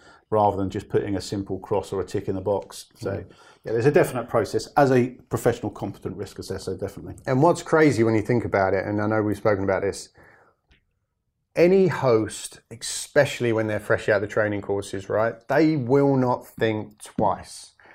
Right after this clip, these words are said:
Speaker 2: about dropping five hundred quid on a second-hand pool table off Marketplace to put into the lounge 'cause it looks nice on the pictures.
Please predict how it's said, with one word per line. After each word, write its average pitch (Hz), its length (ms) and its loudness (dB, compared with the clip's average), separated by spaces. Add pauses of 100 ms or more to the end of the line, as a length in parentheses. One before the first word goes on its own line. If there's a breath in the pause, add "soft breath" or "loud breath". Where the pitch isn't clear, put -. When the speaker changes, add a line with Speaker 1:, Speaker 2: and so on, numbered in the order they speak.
(240 loud breath)
Speaker 2:
about 110 360 4
dropping 110 360 0
five 135 260 4
hundred 127 300 2
quid 101 560 0
on 104 160 -4
a - 20 -4
second-hand 110 600 -2
pool 113 200 -2
table 107 320 -2
off 101 140 -4
Marketplace 101 680 -4
to - 100 -12
put 117 160 0
into 117 180 -4
the 117 80 2
lounge 101 400 -2
'cause 101 100 -6
it 98 60 -6
looks 117 240 -6
nice 117 240 -2
on 117 120 -4
the 113 60 -4
pictures. 98 540 -10